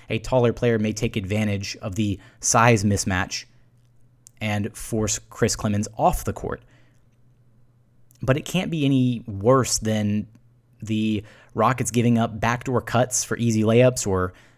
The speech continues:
not getting back in transition and giving up easy dunks off of live ball turnovers.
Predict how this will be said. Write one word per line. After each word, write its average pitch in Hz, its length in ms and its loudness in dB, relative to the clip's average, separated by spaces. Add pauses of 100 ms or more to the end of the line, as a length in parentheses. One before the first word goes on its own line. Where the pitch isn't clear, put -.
not 113 240 -2
getting 117 200 0
back 113 220 2
in 117 60 0
transition 117 580 0
and 104 100 -2
giving 110 240 0
up 110 240 -4
easy 107 300 -4
dunks 117 320 0
off 104 180 -2
of 92 140 -6
live 101 300 0
ball 107 160 2
turnovers. 123 640 2